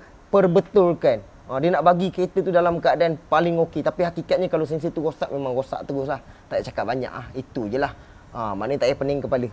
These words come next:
Pergi bengkel yang korang percaya, boleh scan. Dah settle masalah. Tak payah pening kepala. Okey? So, selain daripada tu, untuk E C U macam sikit cakap tadi, dia banyak-banyak jenis, dia tak ada semuanya sama. Andai kata korang masuk,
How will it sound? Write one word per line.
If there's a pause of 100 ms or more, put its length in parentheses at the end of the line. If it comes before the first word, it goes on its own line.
Pergi
bengkel
yang
korang
percaya,
boleh
scan. (640)
Dah
settle
masalah. (240)
Tak
payah
pening
kepala. (160)
Okey? (720)
So,
selain
daripada
tu, (380)
untuk
E
C
U
macam
sikit
cakap
tadi,
dia
banyak-banyak
jenis,
dia
tak
ada
semuanya
sama.
Andai
kata
korang
masuk,